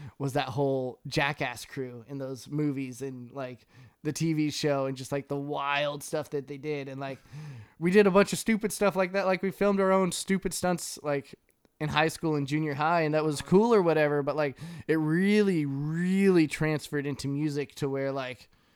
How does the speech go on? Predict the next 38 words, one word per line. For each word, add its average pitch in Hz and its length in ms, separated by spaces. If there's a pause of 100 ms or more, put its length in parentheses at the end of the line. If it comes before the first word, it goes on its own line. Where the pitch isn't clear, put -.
(300)
this 170 160
is 202 120
wild, 160 380
this 156 180
is 165 120
crazy, 160 400
this 160 240
is 139 80
a 139 40
stupid 180 480
thing 170 180
to 156 120
do, 139 380 (120)
and 156 120
I'm 160 40
gonna 175 200
try 190 300
it. 127 160 (540)
And, 139 160
like, 131 280
it's, 147 160
it's 156 180
very, 151 640
very 147 280
similar. 135 440
So, 131 200
like, 127 280
the - 80
stuntman 135 360
thing 127 160
kinda 123 200
made 123 160
me 123 80
smile. 120 320
I 135 80
appreciate 135 420
that, 127 180
Lars. 135 280